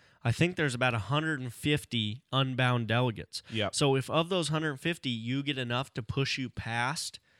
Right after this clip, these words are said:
Speaker 1: uh, twelve thirty-seven,
Speaker 2: Yep.
Speaker 1: you win right there. You know, game over.
Speaker 2: Yep.
Speaker 1: So those unbound delegates become extremely important, uh, when things
Speaker 2: In a
Speaker 1: get down
Speaker 2: swing.
Speaker 1: to the wire. Yeah.
Speaker 2: Definitely.
Speaker 1: Yeah.
Speaker 2: Definitely. So, and, and as James was saying,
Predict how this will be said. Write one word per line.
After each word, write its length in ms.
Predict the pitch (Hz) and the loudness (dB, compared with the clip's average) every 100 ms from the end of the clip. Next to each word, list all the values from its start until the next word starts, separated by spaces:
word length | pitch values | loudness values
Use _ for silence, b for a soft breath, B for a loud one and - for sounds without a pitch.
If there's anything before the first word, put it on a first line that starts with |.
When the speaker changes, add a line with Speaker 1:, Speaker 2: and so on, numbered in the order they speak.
| b b b - | b b b -2
Speaker 1:
uh, 140 | 120 | 0
twelve 300 | - 139 135 | 2 0 0
thirty-seven, 680 | - 139 127 135 135 175 180 _ 117 | 0 -2 0 2 2 0 -8 _ -4
Speaker 2:
Yep. 220 | 113 98 | -2 4
Speaker 1:
you 160 | 139 131 | 6 8
win 360 | 151 127 110 | 6 4 0
right 200 | 131 131 - | -4 -2 0
there. 260 | 135 120 _ - | 0 0 _ -2
You 140 | 127 | 0
know, 220 | 113 117 - 117 | 0 -2 -6 -4
game 280 | 117 127 120 | 0 2 4
over. 320 | 123 117 98 | 2 0 -4
Speaker 2:
Yep. 20 | |
Speaker 1:
So 320 | - 135 123 113 B B B | 0 4 4 0 B B B
those 200 | 139 135 | 0 0
unbound 500 | 151 170 185 175 143 | 0 -2 0 0 0
delegates 420 | 131 156 156 135 | 2 2 0 -4
become 320 | - 127 131 120 | -4 -4 -2 -2
extremely 1040 | - - - - 139 156 190 196 170 131 | 0 0 0 -6 -6 -4 -2 -2 -2 -2
important, 720 | 123 110 143 156 - 98 - - b b b b - | -4 -2 2 2 0 -12 -14 -20 b b b b -4
uh, 280 | 131 120 117 | 0 2 2
when 160 | 123 123 | 0 2
things 280 | 143 135 | 2 2
Speaker 2:
In 60 | 131 | 2
a 40 | |
Speaker 1:
get 140 | 131 120 | 2 4
down 260 | 131 131 | 4 4
Speaker 2:
swing. 60 | 120 | 4
Speaker 1:
to 80 | 120 | 2
the 80 | 110 | 2
wire. 420 | 123 123 95 107 _ - | 2 2 0 -8 _ -4
Yeah. 120 | 120 | -2
Speaker 2:
Definitely. 440 | 107 104 87 80 - - | -2 -4 -12 -14 -18 -12
Speaker 1:
Yeah. 80 | 117 | -6
Speaker 2:
Definitely. 400 | 113 107 85 - _ B B B B | -6 -6 -12 -16 _ B B B B
So, 380 | - 165 160 156 | -2 2 2 2
and, 200 | 151 151 143 | -2 -8 -8
and 180 | 139 | -6
as 240 | 139 143 143 | -2 -2 -2
James 260 | 147 147 | -4 -4
was 120 | 143 - | -6 -6
saying, 400 | 120 104 104 | -4 -4 -6